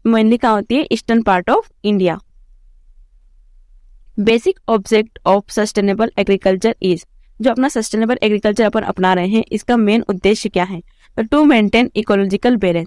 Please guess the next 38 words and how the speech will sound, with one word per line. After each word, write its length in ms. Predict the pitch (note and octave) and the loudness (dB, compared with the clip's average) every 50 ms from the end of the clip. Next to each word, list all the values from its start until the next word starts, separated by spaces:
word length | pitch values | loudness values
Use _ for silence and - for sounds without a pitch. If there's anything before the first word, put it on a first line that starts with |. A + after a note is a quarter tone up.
| - - | -6 -6
इकोलॉजिकल 500 | G3 F#3+ G#3+ G#3 G3+ G3 A3 A3 B3+ B3 | -4 0 0 0 0 0 0 0 -2 0
बैलेंस 340 | G#3 G3+ F#3 F#3 F#3 F#3+ - | 0 0 0 0 -2 -2 -2
को 240 | - B3+ F4 A#4+ - _ _ - | 0 0 0 0 -2 _ _ -4
मेंटेन 420 | G3 G3+ G3 G3 F#3+ - F#3 E3+ E3+ | 0 0 0 0 0 0 0 -2 -2
करना। 340 | - E3+ E3 D#3+ - - - _ _ _ _ _ _ - - | -2 -4 -4 -4 -6 -8 -12 _ _ _ _ _ _ -6 -2
The 140 | A#3 B3 A3 | -2 -2 0
plant 380 | - A#3 A3 A3+ C4 D4+ D#4 C4+ | 0 0 2 2 2 0 0 0
growing 300 | A#3 A3 A3+ A#3+ - - A#3 | 0 0 0 -2 -2 -2 -2
in 240 | B3 A#3+ - - - | -2 -2 -2 -2 0
salt 240 | G#3+ G3+ A3+ C4 D4 | 2 2 2 0 2
water 460 | B3 A3+ G3 F3 - - G3 G3+ A3 - _ - | 2 2 2 0 0 0 0 0 -2 -4 _ -2
are 240 | F#3 G3+ A3 A#3 A#3 | 0 2 2 2 0
known 240 | G#3 F#3+ G3 G#3 A3 - - - | 0 0 0 -2 -4 -4 -4 -4
as, 280 | F3+ E3+ E3 - - _ _ _ _ _ _ - - | -4 -4 -4 -8 -14 _ _ _ _ _ _ -6 -2
जो 100 | A#3+ C4+ | -2 0
प्लांट 380 | A#3+ - A#3+ G#3+ A3 A#3 A#3+ C4+ | 2 2 0 2 0 -2 -2 -2
है 120 | B3 A3+ | -4 -2
वो 120 | - - D4+ | -2 -2 -2
सॉल्ट 340 | - - A#3 A3+ B3+ B3 | -2 0 0 0 0 0
वाटर 260 | C4 A3+ G#3 - A3 G#3+ | 0 0 0 0 0 -2
जैसे 140 | A3+ A3+ | -2 -2
समुद्र 320 | A3 B3+ G#3+ G#3+ A#3 A3+ A#3+ | -2 -2 -2 -2 -2 -2 -2
के 100 | - C4 | -2 0
पानी 220 | A#3 G#3+ F#3 G3 | 0 0 0 2
में 100 | G#3+ A3 | 0 -2
उगाए 260 | - - G#3 G3+ G3+ | -2 -2 0 0 0
जाते 260 | G3+ G3+ F#3+ - - G#3+ | 2 0 -2 -2 -4 -6
हैं 60 | A3 | -4
उन्हें 260 | - A3+ G#3+ B3+ B3 | -2 -2 0 0 0
क्या 200 | - - A3+ A3 | 0 0 0 0
कहा 200 | A3+ - G#3 G3 | 0 0 -2 0
जाता 240 | F#3 F#3 F3+ - F#3 | 0 -2 -2 -2 -4
है? 60 | - | -2
उन्हें 220 | - G#3 A3 B3 A#3+ | 0 0 0 0 0
कहा 160 | - A#3 G3+ | 0 0 0
जाता 240 | F#3+ F#3+ F#3 - F#3+ | 0 0 0 0 0
है 260 | G#3 A3 G#3+ G3+ F3+ | 0 0 0 0 0
halophytes। 1040 | F#3+ A3 D#4+ G#4+ - _ _ _ _ _ _ - _ - G#3+ E3+ D#3 - _ _ - | 2 0 0 -2 -4 _ _ _ _ _ _ -8 _ -2 -2 -2 -2 -6 _ _ -20